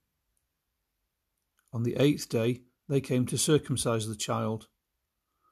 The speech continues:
and they were going to name him Zechariah after his father. But his mother said, "No,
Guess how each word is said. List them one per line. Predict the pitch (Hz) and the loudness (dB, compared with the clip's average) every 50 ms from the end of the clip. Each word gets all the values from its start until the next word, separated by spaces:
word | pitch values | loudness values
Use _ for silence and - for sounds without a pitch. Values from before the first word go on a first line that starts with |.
| _ _ _ _ _ | _ _ _ _ _
and | - 143 147 | 0 2 4
they | 156 160 | 4 4
were | 175 175 | 4 4
going | 139 139 135 139 131 | 4 4 4 4 4
to | - 143 | 2 0
name | 127 120 117 120 117 | 0 0 2 0 0
him | 101 120 123 120 113 | 0 0 0 0 0
Zechariah | 110 117 110 - - 131 123 131 135 131 117 110 - | 0 -2 -4 -2 -2 0 2 2 2 2 0 -2 -4
after | 110 101 - - 123 107 | -6 -10 -10 -8 -8 -8
his | 113 113 - | -6 -8 -8
father. | - - 117 110 110 104 110 101 92 87 - _ _ _ _ _ _ _ _ _ _ _ _ _ _ - - - _ _ _ | -6 -4 -2 -2 -2 -2 -4 -6 -6 -8 -12 _ _ _ _ _ _ _ _ _ _ _ _ _ _ -20 -20 -20 _ _ _
But | - - - - | -14 -14 -10 -6
his | - 127 120 | -6 -4 0
mother | 135 131 135 147 143 151 127 | 2 2 2 2 2 2 0
said, | - - - 110 107 107 104 - _ _ _ - - _ _ - | 0 -2 -2 -2 -2 -4 -4 -8 _ _ _ -20 -20 _ _ -4
"No, | 127 120 107 107 123 127 - | -2 0 2 2 0 0 -2